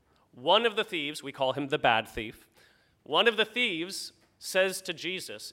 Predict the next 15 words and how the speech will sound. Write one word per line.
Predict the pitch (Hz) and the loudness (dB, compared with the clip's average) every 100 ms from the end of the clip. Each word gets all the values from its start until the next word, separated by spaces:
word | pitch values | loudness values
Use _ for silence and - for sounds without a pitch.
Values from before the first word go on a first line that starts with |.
| _ 190 | _ 2
"If | 233 - | 2 0
you | 226 262 226 | -2 -2 2
are | 175 185 202 | 6 6 6
the | 175 196 | 2 -6
Christ, | - 214 135 110 - - _ _ _ _ - | -2 0 0 -4 -14 -16 _ _ _ _ 0
come | - 202 180 | 4 4 4
down | 165 185 214 233 | 4 6 6 4
from | - 190 180 | -2 0 0
that | 151 170 196 | 2 2 0
cross | - 214 143 101 - - - _ _ _ _ _ _ 151 | -4 -2 -2 -4 -10 -14 -20 _ _ _ _ _ _ -6
and | 147 | -6
take | - 185 185 | 0 0 0
us | 156 - | -4 -4
with | 127 135 - | -8 -10 -12
you." | - | -20